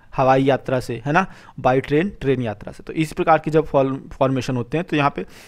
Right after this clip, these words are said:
आर्टिकल द नहीं आता, और यही आ चुका है एग्जाम में और एरर का पार्ट बना था। by the train होगा तो गलत हो जाएगा, ठीक है। तो यहाँ add to this जो लिखा है पूरा मीनिंग इसका ये हो जाएगा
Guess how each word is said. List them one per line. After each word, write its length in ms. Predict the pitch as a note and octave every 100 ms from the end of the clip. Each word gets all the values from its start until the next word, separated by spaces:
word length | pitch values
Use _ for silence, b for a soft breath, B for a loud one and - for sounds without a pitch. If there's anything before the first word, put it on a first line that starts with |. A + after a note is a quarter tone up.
| B C#3
आर्टिकल 380 | C3+ D3+ E3
द 80 | C#3
नहीं 260 | C#3 C#3+ C3+
आता, 300 | A2+ A2+ A#2 -
और 100 | C3
यही 300 | C3+ C3+ F3 -
आ 120 | C3
चुका 320 | - C#3+ C#3+
है 160 | D3+ G3
एग्जाम 300 | D3 C3+ C3
में 120 | D#3+
और 280 | - D#3+ -
एरर 140 | D3 C3+
का 160 | C#3
पार्ट 300 | - A#2+ A#2
बना 200 | A2+ A2+
था। 100 | -
by 280 | A#2 C3 C#3+
the 120 | C#3
train 240 | - C#3+ C#3
होगा 180 | C#3
तो 120 | E3+ D#3+
गलत 280 | C3+ B2
हो 40 | A2+
जाएगा, 260 | A2 A#2
ठीक 240 | - E3 -
है। 120 | G3+ B B B B -
तो 60 |
यहाँ 220 | D3+ D3 -
add 200 | D3+ D#3
to 80 | F3
this 140 | D#3
जो 140 | C#3+ D#3
लिखा 300 | D3 - F3
है 120 | E3+
पूरा 180 | C#3+ C3
मीनिंग 260 | B2 C3
इसका 200 | C#3+ -
ये 140 | C3+ D3+
हो 140 | D3+
जाएगा 340 | B2+ A#2 C#3